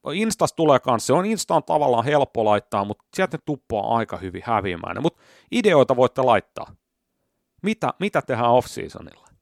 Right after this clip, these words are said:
Et tota, mä veikkaan, että jossain vaiheessa sit, kun toivottavasti pääsen siinä leikkausjonossa sille hetkelle, että pääsen sinne leikkauspöydälle, niin mä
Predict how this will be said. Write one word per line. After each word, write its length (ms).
Et 160
tota, 280
mä 200
veikkaan, 400
että 180
jossain 380
vaiheessa 400
sit, 200
kun 220
toivottavasti 640
pääsen 280
siinä 260
leikkausjonossa 720
sille 300
hetkelle, 380
että 180
pääsen 380
sinne 260
leikkauspöydälle, 880
niin 160
mä 80